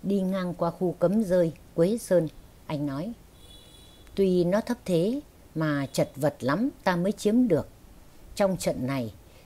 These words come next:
có cậu dùng B bảy hai bắn cháy trên mười xe tăng cơ đấy." Tôi thầm nghĩ, tháng tám năm một nghìn chín trăm sáu mươi lăm mà có vũ khí hiện đại như hôm nay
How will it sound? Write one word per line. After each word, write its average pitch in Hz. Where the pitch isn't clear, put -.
có 233
cậu 139
dùng 147
B 170
bảy 117
hai 160
bắn 180
cháy 202
trên 170
mười 135
xe 165
tăng 160
cơ 165
đấy." 196
Tôi 175
thầm 131
nghĩ, 165
tháng 220
tám 240
năm 190
một 131
nghìn 127
chín 185
trăm 175
sáu 175
mươi 196
lăm 170
mà 160
có 247
vũ 175
khí 226
hiện 180
đại 127
như 165
hôm 160
nay 156